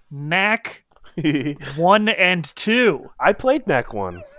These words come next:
Speaker 1: Did you?
Speaker 2: Not through the whole thing, but it was one
Speaker 1: I've
Speaker 2: of
Speaker 1: played
Speaker 2: the,
Speaker 1: parts of Knack one.
Speaker 2: uh, it was one of the things I downloaded and tried for a little bit.
Speaker 1: Yeah, it's not great.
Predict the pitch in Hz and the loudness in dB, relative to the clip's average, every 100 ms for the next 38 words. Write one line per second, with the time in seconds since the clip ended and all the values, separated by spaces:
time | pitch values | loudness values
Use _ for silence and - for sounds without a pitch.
0 | - - - 165 - _ 175 262 302 240 | -20 -20 -16 -16 -16 _ 0 0 2 0
1 | 139 147 - _ - 185 196 196 170 147 | 0 -4 -10 _ 0 4 4 2 0 0
2 | 139 147 165 143 139 135 131 131 165 202 | 0 -2 -2 -2 -4 -4 -2 0 2 2
3 | 135 320 - 165 151 - 135 143 139 - | 2 -2 0 0 0 -4 -8 -4 -4 -4
4 | 147 151 196 254 _ _ 120 131 135 127 | 0 2 0 -6 _ _ -4 0 0 0
5 | 131 131 135 131 139 131 131 143 127 120 | 0 0 -2 -4 -4 -6 -6 -6 -4 -2
6 | 117 117 135 110 110 113 110 110 107 - | -2 -2 -2 -2 -2 -4 -6 -10 -12 -4
7 | 117 135 - 104 92 90 90 92 123 143 | -4 -4 -8 -6 -6 -6 -8 -10 -12 -10
8 | 151 175 285 - 196 165 139 175 226 | -4 -4 -4 -4 -2 -2 -4 -4 -4